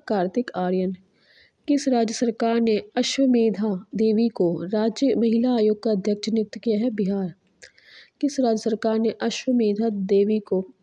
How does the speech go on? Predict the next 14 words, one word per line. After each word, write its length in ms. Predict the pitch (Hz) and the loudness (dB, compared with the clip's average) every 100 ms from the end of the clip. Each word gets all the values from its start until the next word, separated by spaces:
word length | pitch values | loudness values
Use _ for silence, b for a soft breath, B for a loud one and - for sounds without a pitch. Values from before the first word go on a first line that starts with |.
| _ - | _ -10
राज्य 340 | 190 220 220 226 | -4 -2 0 0
महिला 280 | 220 220 220 | 0 0 2
आयोग 360 | 202 196 196 | 2 2 0
का 80 | 233 254 - B B - _ _ _ _ _ _ _ _ - _ _ - - | -6 -6 -10 B B -20 _ _ _ _ _ _ _ _ -20 _ _ -16 -6
अध्यक्ष 380 | 214 220 220 - | -2 -2 -2 -2
नियुक्त 300 | 226 220 - 220 | -2 -2 -4 -2
किया 140 | 233 | 0
है 60 | 226 | 0
टू 120 | 226 | -2
थाउजेंड 380 | 208 208 214 208 | -2 0 0 0
ट्वेंटी 220 | 208 202 | -2 -2
थ्री 200 | 202 208 | -4 -4
को? 260 | 208 294 - b b b b b - | -4 -6 -6 b b b b b -4
बिहार। 380 | 214 196 202 185 | 0 0 -2 -4